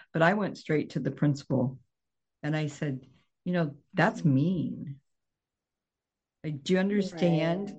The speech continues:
Speaker 1: separating so much that he feels like," and kids were making fun of him. So
Speaker 2: Well, yeah, but they
Speaker 1: then
Speaker 2: don't
Speaker 1: when she
Speaker 2: understand, and, yeah.
Speaker 1: when she saw that part, yeah, but we, you know, that's our job to teach kids.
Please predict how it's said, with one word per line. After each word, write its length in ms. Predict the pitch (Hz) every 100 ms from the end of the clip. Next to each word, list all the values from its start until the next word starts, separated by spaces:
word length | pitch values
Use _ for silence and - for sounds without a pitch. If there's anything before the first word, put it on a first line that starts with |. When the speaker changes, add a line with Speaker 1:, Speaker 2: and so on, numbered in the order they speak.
| -
Speaker 1:
separating 1000 | - - 185 185 196 180 180 190 196 202
so 400 | 196 - 180 170
much 460 | 165 139 170 - -
that 200 | 160 151
he 260 | 170 175 165
feels 480 | 160 151 151 -
like," 260 | 151 135 - -
and 200 | 175 165
kids 220 | 240 240
were 100 | 254
making 320 | 165 156 143
fun 200 | 151 208
of 120 | 277
him. 340 | 143 - - - _ _ _ _ _ _ _ _ _ _ _ _
So 440 | - 220 202 180 170
Speaker 2:
Well, 280 | 165 143 143
yeah, 420 | - - - 160 -
but 240 | - 165
they 80 | 165
Speaker 1:
then 60 | -
Speaker 2:
don't 200 | - 160
Speaker 1:
when 80 |
she 280 | 156 156 202
Speaker 2:
understand, 400 | 165 151 151 151
and, 200 | 143 - -
yeah. 280 | - - 269 269 _ _ _ _ _ _ _
Speaker 1:
when 140 | 196 175
she 220 | - 196
saw 300 | - 170 156
that 280 | 156 156 -
part, 200 | - -
yeah, 120 | 262 359
but 200 | 339 240
we, 280 | 294 - -
you 100 | 330
know, 100 | 381
that's 240 | 370 370
our 180 | 349 330
job 440 | 247 262 311 175
to 100 | 240
teach 340 | 208 302 294 -
kids. 440 | 175 156 170 -